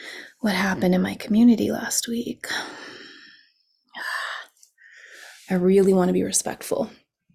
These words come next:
and I would not be sharing if I didn't think there was a really big lesson to be learned here.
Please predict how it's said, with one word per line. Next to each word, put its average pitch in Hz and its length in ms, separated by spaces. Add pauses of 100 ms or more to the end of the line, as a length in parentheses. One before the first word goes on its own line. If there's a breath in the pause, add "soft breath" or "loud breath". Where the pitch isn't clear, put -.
(420)
and 175 340
I 175 80
would 175 220
not 180 220
be 185 100
sharing 175 420
if 175 160
I 170 80
didn't - 320
think 190 220
there 170 160
was - 320
a 180 60
really 170 420
big 165 320
lesson 208 500
to - 140
be 196 140
learned 190 320
here. 262 360